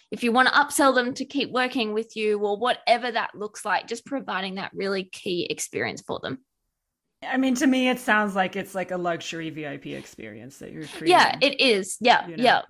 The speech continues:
Speaker 1: Um, in whatever capacity your packages looks like. Uh, like, I have monthly retainer packages, and it's still about continually delivering that client experience, remembering when their birthday is, remembering all of these things. Um,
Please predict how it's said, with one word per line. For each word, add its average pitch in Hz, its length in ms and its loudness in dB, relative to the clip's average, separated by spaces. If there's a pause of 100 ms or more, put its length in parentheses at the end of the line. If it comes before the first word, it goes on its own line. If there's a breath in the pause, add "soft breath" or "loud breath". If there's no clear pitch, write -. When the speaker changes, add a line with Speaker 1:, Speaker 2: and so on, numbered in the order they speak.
Speaker 1:
Um, 208 440 -2 (100)
in 269 120 0
whatever 240 540 4
capacity 214 960 -4
your 196 80 -12
packages 190 600 -6
looks 214 300 -6
like. 165 320 0
Uh, 202 240 0
like, 208 260 4
I 220 160 6
have 233 280 2
monthly 214 420 -2
retainer 208 440 -6
packages, 196 760 -6
and 202 120 0
it's - 180 -4
still 247 300 6
about 190 340 4 (540 loud breath)
continually 254 580 2
delivering 208 540 0
that 202 180 -2
client 202 260 -4
experience, 196 400 -4
remembering 226 480 4
when 226 140 2
their 226 140 4
birthday 254 420 4
is, 196 180 -8
remembering 220 500 0
all 226 140 0
of 220 100 -4
these 214 200 -4
things. 214 440 -6
Um, 202 300 -4